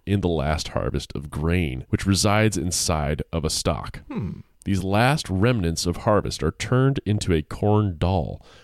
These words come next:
Speaker 1: which will contain the spirit until it is time to release it, usually through a rite involving burning the doll.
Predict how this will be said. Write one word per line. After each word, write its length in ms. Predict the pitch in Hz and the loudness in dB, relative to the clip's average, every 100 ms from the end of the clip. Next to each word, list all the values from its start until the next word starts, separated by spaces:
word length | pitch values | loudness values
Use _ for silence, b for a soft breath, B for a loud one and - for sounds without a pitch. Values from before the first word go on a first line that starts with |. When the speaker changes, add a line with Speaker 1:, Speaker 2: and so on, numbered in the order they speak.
| b | b
Speaker 1:
which 180 | 101 - | -2 0
will 60 | |
contain 460 | 98 104 - 139 175 | 0 0 0 2 2
the 60 | 95 | 0
spirit 380 | - 71 78 - | 0 -2 -2 -4
until 320 | 87 107 107 | -6 2 2
it 80 | 90 | 2
is 100 | 82 | -2
time 320 | - 82 85 | -4 -4 -4
to 120 | - 85 | -2 -2
release 360 | 82 120 - | -2 -2 -2
it, 120 | 71 - | -6 -6
usually 340 | 87 92 95 98 | -4 -2 0 -2
through 240 | - 85 | 0 2
a 60 | 87 | 2
rite 280 | 71 82 - | 0 -4 -6
involving 500 | 85 69 71 76 73 - | -6 -4 -2 -4 -6 2
burning 380 | 104 117 78 | 2 2 0
the 80 | 69 | -6
doll. 360 | - 50 50 | -8 -8 -8